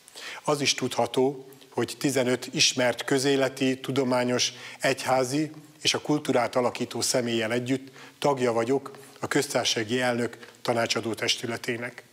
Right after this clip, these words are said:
Ha az elnök kérésére bármilyen ügyben állást foglalok,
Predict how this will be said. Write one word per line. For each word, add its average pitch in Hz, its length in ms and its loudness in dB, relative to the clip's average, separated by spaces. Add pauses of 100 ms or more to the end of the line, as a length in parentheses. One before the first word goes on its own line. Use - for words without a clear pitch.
(720)
Ha 131 120 4
az 123 140 2
elnök 131 360 4
kérésére 127 920 2 (100)
bármilyen 127 480 2
ügyben 117 460 -2
állást 123 400 2
foglalok, 131 540 0